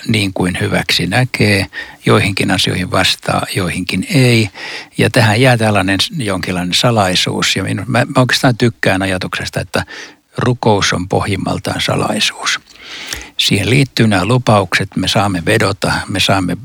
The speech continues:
pyytää, me saamme luottaa ja silti me jäämme niin kuin se-, sellaiseksi ikään kuin kyselijöiksi, että "Isä, tiedät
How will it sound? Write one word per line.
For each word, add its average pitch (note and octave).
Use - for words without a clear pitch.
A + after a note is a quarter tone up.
pyytää, F#2+
me -
saamme F2+
luottaa F#2+
ja -
silti A2
me F#2+
jäämme F#2+
niin F#2
kuin -
se-, -
sellaiseksi -
ikään G2+
kuin G2+
kyselijöiksi, G2+
että -
"Isä, G2+
tiedät A2